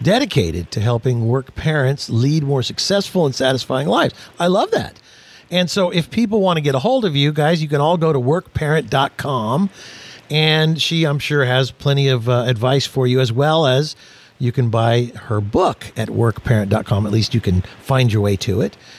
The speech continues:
And so the big question I have is, is there a trending anything right now? In other words, because so many people were at home working from home,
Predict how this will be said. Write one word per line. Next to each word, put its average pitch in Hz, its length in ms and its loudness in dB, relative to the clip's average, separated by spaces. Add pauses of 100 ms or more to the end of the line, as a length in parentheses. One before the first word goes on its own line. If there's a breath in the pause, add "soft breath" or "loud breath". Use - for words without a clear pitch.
(520 loud breath)
And 160 440 2
so 190 240 2
the 220 160 -2
big 381 220 0
question 185 380 0
I 151 120 2
have 131 340 4
is, 131 300 0 (580 loud breath)
is 190 200 0
there 185 240 2
a 170 140 2 (100)
trending 233 1040 0 (220)
anything 196 760 0
right 185 260 0
now? 180 520 0 (320 loud breath)
In 160 80 -2
other 170 140 0
words, 170 200 0
because 147 300 -2
so 180 140 0
many 175 180 2
people 156 400 0
were 139 240 2
at 160 280 0
home 165 440 0
working 175 580 0
from 123 280 -4
home, 110 460 -2